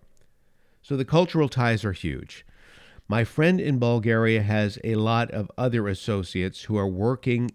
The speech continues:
in Ukraine, bringing aid to the people, and not just bringing aid. You know, Red Cross can do that. But bringing aid that also brings hope through the message of Jesus Christ.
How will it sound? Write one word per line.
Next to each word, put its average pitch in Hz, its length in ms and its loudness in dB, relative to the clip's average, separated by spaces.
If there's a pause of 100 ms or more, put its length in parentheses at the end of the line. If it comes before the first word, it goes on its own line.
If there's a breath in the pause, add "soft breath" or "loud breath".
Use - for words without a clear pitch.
in 113 360 0
Ukraine, 92 680 -2
bringing 113 680 0
aid 110 260 0
to 101 80 -4
the 90 140 -4
people, 101 340 -2
and 101 80 0
not 180 140 0
just 147 200 -2
bringing 113 380 0
aid. 85 320 -2
You 104 120 -6
know, 107 100 0
Red 123 240 0
Cross 104 320 -2
can 95 120 -4
do 87 180 -2
that. 76 300 -6 (840 soft breath)
But 110 260 -4
bringing 160 540 2 (100)
aid 135 560 4 (220)
that - 240 -2
also 117 440 0
brings 107 500 -2
hope - 420 -4 (420)
through 113 180 -2
the 101 100 0
message 117 800 0
of 101 180 -6
Jesus 101 540 -2
Christ. 76 500 -8